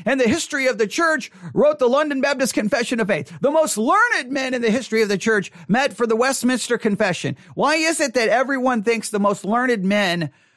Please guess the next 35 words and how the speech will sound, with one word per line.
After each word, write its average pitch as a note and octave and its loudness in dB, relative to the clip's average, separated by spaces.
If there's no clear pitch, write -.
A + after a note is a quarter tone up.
was E3 -2
gathered A3+ 2
and F3+ 0
wrote A3+ 2
the F3+ 0
document G#3 0
that E3+ -2
gr-, C3+ -10
agrees F3+ 0
with D3+ -2
their A#3 2
theology? F3+ 2
This B3 0
comes C#4+ 2
from A3+ -2
a G3+ 0
Presbyterian A3+ 0
church, F#3+ 0
so G3+ -4
obviously B3 2
they G#3+ 2
believe G#3+ 0
the G#3+ 0
most G#3 0
learned A3 -4
men G#3+ -4
in G3+ -8
church G3+ -6
history F#3+ -6
wrote A#3 2
the A3+ 0
Westminster A3 0
Confession, F3 -2
<laughs> - -20
right? F#3 -2